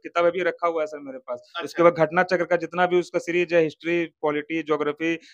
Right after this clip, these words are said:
Speaker 1: इकोनॉमिक्स जितना भी है, उसको भी सर पूरा कम से कम घटना चक्र की किताबें तो सर आठ से दस बार मैंने पढ़ी होंगी सर।
Speaker 2: आठ
Speaker 1: ये
Speaker 2: से दस बार
Speaker 1: यस
Speaker 2: घटना
Speaker 1: सर,
Speaker 2: चक्र
Speaker 1: पूरा,
Speaker 2: पढ़े हैं?
Speaker 1: पूरा, पूरा आठ से दस बार घटना चक्र,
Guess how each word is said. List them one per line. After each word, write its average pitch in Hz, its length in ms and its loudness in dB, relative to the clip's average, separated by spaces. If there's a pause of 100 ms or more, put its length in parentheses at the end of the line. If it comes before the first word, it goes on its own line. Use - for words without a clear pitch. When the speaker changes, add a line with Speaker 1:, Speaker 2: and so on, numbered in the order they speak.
(120)
Speaker 1:
इकोनॉमिक्स 156 440 0
जितना 170 280 0
भी 175 100 2
है, 185 60 6
उसको 175 280 2
भी 196 80 4
सर 190 120 2
पूरा 185 320 8
कम 196 200 0
से 180 180 -6
कम 180 40 -10
घटना 175 280 0
चक्र 196 260 -6
की - 0 -
किताबें 185 400 2
तो 190 100 -12
सर 185 220 -2 (320)
आठ 180 200 4
से 196 180 -6
दस 185 320 2
बार 190 160 2
मैंने 180 220 -4
पढ़ी 160 240 -2
होंगी 147 200 -6
सर। 220 160 4
Speaker 2:
आठ 285 100 4
Speaker 1:
ये 285 60 -4
Speaker 2:
से 247 120 -8
दस 269 320 6
बार 269 160 12
Speaker 1:
यस 185 60 4
Speaker 2:
घटना 226 280 10
Speaker 1:
सर, 277 60 2
Speaker 2:
चक्र 202 240 -4
Speaker 1:
पूरा, 175 60 0
Speaker 2:
पढ़े 175 100 2
हैं? 156 120 2
Speaker 1:
पूरा, 175 380 0
पूरा 165 320 -2
आठ 165 160 4
से 170 120 -10
दस 170 280 0
बार 175 100 0
घटना 165 300 -2
चक्र, 180 300 0